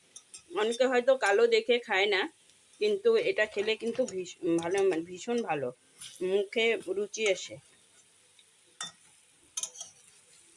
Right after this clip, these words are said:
সবগুলো দেখো আমার কথা বলতে বলতে উল্টানো হয়ে গেল। এখন আর দুটো আছে, আমি গুছিয়ে উল্টে দেবো। দেখো সবগুলো উল্টিয়ে দিয়েছি, আর এই যে সবগুলো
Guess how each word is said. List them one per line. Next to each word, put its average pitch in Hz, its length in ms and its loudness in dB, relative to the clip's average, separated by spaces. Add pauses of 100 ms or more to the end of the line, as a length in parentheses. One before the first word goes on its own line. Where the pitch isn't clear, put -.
(920)
সবগুলো 240 360 4 (100)
দেখো 226 220 4 (160)
আমার 220 240 0
কথা 202 260 0
বলতে 208 200 0 (100)
বলতে 226 160 0 (100)
উল্টানো 220 400 0
হয়ে 240 240 2
গেল। 247 120 4 (1080)
এখন 196 280 -2
আর 185 60 2 (100)
দুটো 233 180 0 (120)
আছে, 240 220 -4
আমি 247 200 2
গুছিয়ে 247 300 0 (120)
উল্টে 170 340 -4
দেবো। - 160 -14 (960)
দেখো 220 200 0 (140)
সবগুলো 226 400 2
উল্টিয়ে 247 340 2
দিয়েছি, 247 320 0 (160)
আর 196 160 2
এই 190 120 0
যে 190 60 2 (120)
সবগুলো 196 340 -2